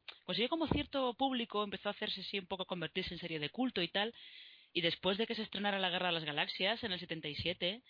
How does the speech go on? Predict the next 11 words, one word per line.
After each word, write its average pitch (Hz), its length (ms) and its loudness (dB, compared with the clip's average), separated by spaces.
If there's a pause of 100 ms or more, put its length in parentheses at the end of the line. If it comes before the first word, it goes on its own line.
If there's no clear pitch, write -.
(340)
eh, 165 360 4
pues 170 140 -8 (220)
como 151 160 -12
fue 175 160 -4
tal 175 140 0
exitazo, 175 560 2 (100)
todo 202 260 4
el 190 80 2
mundo 185 320 -4
quería 170 240 0
tener 165 400 -4